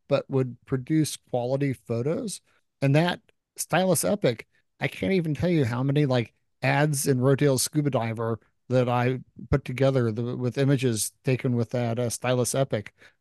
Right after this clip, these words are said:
Uh, you know, even though my primary cameras were, were Nikons at the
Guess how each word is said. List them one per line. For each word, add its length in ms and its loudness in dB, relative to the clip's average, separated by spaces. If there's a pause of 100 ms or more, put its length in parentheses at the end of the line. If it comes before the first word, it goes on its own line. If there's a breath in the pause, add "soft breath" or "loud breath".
Uh, 360 -2
you 100 0
know, 100 2
even 200 2
though 140 4
my 220 2
primary 460 0
cameras 540 -2
were, 260 -2
were 140 -2
Nikons 520 0
at 100 -20
the 80 -20